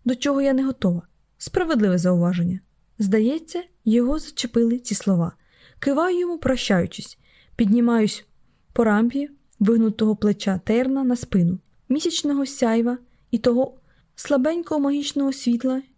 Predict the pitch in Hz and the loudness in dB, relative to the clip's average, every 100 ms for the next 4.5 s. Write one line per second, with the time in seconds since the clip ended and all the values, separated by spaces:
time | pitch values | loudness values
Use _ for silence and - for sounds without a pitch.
0 | _ _ - 269 - 247 220 220 208 - | _ _ -4 -2 0 2 2 2 2 0
1 | 202 208 254 - _ _ - 269 349 370 | 2 2 0 -6 _ _ -2 -2 0 -4
2 | 339 - - 277 349 320 302 - 302 294 | -4 -8 -6 -4 -4 -4 -4 -2 -2 -2
3 | 302 294 - - 220 240 226 247 247 214 | -6 -8 -6 0 2 2 2 -2 0 0
4 | 208 - 180 175 | 0 0 0 0